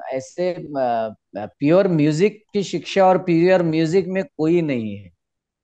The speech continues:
मेरे पिताजी, अ, म्यूजिक में रुचि रखते थे, लेकिन मेरे माताजी, उनको संगीत की, मतलब संगीत में रुचि है। उनके पिताजी, अ, उनके पिताजी, माताजी कहती थी और मेरी, अ, नानी भी कहती थी कि उनके पिताजी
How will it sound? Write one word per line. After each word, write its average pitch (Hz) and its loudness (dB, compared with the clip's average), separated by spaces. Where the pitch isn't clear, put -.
मेरे 143 2
पिताजी, 175 0
अ, - -16
म्यूजिक 156 -6
में 165 0
रुचि 143 0
रखते 143 -2
थे, 123 -6
लेकिन 143 -4
मेरे 175 0
माताजी, 127 -2
उनको 175 -2
संगीत 147 -2
की, 151 -2
मतलब 139 -2
संगीत 135 -4
में 139 0
रुचि 139 -2
है। 156 4
उनके 175 -2
पिताजी, 165 0
अ, 123 -10
उनके 143 -2
पिताजी, 151 0
माताजी 143 -2
कहती 131 -4
थी 127 -6
और 120 -4
मेरी, 123 -2
अ, 107 -6
नानी 117 -2
भी 151 0
कहती 120 -4
थी - -16
कि 131 -6
उनके 131 -4
पिताजी 185 2